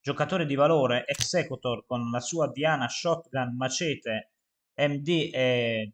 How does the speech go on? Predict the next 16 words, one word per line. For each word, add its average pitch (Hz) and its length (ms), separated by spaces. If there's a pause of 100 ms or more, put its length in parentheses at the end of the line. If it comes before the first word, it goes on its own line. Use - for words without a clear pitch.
drone 156 360
gas. 123 460 (2250)
Ed 135 140
infine 151 400
Rip 147 400
con 123 160
il 127 80
suo 135 500
Moses 156 400
Rotogun 120 540
Macete, 123 520
Landau 107 480 (440)
e, 131 280 (120)
e 127 240
adrenalina, 131 580
scusate. - 520